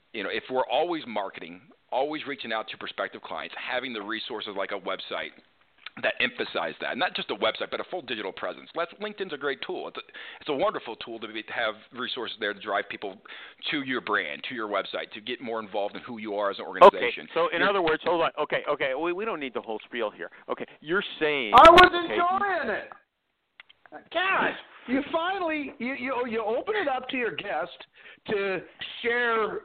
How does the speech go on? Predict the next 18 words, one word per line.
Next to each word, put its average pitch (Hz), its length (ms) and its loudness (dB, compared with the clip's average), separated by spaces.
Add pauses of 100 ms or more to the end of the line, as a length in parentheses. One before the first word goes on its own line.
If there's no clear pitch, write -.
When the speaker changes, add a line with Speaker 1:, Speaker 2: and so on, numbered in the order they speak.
(120)
Speaker 3:
just 214 240 -2
a - 840 -10
couple 185 200 0
of 151 80 2
his 208 100 2 (140)
thoughts, 196 340 0
and 202 100 -2
then 226 120 -2
you 226 160 -4
cut 240 180 0
him 262 120 -2
off. 285 440 -2 (1400)
Speaker 2:
Okay, 117 320 0 (140)
go 117 120 4
Speaker 3:
How 196 140 4
Speaker 2:
ahead. 247 240 0
Speaker 3:
uncool, 208 320 -2
man. 160 280 -2